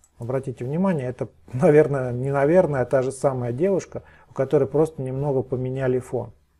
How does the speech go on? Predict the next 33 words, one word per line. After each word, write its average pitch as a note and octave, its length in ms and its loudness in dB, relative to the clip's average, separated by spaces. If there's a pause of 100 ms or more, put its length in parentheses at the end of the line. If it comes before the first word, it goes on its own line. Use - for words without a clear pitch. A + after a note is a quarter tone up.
(520)
А A#2 80 -8
вот F3 260 2
вообще D#3 500 4
та C#3 300 2
же A2 120 -4
картинка, C#3 580 -2
как C3+ 340 -2
у B2 40 -4
меня C3 300 -6
в - 40 -14
платном B2+ 400 -2
шаблоне. A#2+ 580 -4 (360)
Вот B2 180 -14
обратите A#2+ 460 -6
внимание, D#3+ 540 -4 (340)
вот B2+ 260 -4
эта B2 180 -6
картинка, E3+ 680 -4 (360)
и B2 80 -2
вот D#3+ 240 0
я B2+ 160 2
её B2 220 2
нашёл. B2 480 -8 (360)
Что - 220 2
я D#3+ 140 6
делаю? C3 300 4
Я B2+ 60 2
просто D3+ 280 0
беру F#3+ 340 4
эту F3+ 180 2
картинку, C#3 680 0 (100)
сохраняю D3 840 2
найденную, B2 600 -4